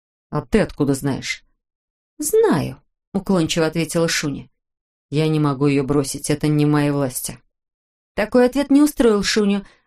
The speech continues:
Она решила перенести разговор. "Ну хорошо, здесь не место. Дом поговорим".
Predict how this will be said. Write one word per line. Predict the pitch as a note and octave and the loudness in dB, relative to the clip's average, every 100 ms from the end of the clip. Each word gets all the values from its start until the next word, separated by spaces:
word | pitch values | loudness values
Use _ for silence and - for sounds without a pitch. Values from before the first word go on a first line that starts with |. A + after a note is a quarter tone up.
| - | -4
Она | G3+ G#3 | -2 0
решила | G3+ - G#3 G3 | 0 0 0 2
перенести | G#3 G#3 G#3+ - | 2 2 0 0
разговор. | D#3+ C3+ D#3 C#3 C#3 - _ _ _ _ - | -2 -2 -4 -4 -6 -10 _ _ _ _ -4
"Ну | C4+ D#4 | 0 0
хорошо, | - D#4+ D4 - A3 A3 _ _ _ | 0 -2 -2 0 -2 -4 _ _ _
здесь | A3 F#3+ G#3+ - | -6 0 2 4
не | C4+ | 4
место. | G#3+ F#3+ - G#3 - _ _ _ | 4 0 -4 -6 -8 _ _ _
Дом | F4 C4+ B3 F3 | -2 2 4 2
поговорим". | E3 E3+ F3 F#3 F#3+ F3+ | -2 -2 0 0 0 -4